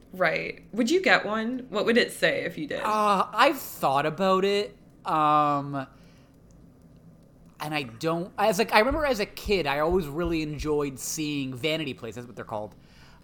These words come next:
Speaker 2: Um, but I don't know what I would get.
Speaker 1: I have a good one.
Speaker 2: What?
Speaker 1: H zero four L Y F.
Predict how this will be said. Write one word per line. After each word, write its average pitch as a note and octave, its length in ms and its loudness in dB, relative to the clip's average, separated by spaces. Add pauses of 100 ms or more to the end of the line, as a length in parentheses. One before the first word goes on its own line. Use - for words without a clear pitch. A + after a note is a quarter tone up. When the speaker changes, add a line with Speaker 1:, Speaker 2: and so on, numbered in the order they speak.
(120)
Speaker 2:
Um, D3 520 -2 (320)
but E3+ 380 2
I F3+ 140 -8
don't E4+ 120 -6
know D4 100 -2
what B3+ 120 -4
I C3+ 40 -2
would G#2 160 -12
get. G2+ 260 -12 (560)
Speaker 1:
I F#3+ 60 2
have G3 120 2
a F#3 40 0
good F3 160 -2
one. D3 340 -10 (640)
Speaker 2:
What? C3+ 280 -8 (640)
Speaker 1:
H C4+ 440 2 (100)
zero E3 920 2 (460)
four F3+ 1040 2 (800)
L F#3 500 8
Y D#3+ 600 4
F. - 460 -2